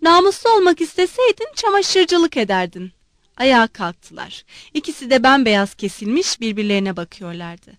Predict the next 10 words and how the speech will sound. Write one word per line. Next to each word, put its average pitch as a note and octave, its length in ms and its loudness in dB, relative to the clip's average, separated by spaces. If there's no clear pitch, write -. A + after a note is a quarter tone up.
Prens D#4 400 2
kendinden A#3 520 0
geçerek, G3+ 600 -10
"Susun F#4 460 0
Aglaya, G#3 500 2
haksızlık F4+ 640 0
bu F#4 60 8
yaptığınız!" A3 800 2
diye A3+ 280 0
bağırdı. F3+ 460 -6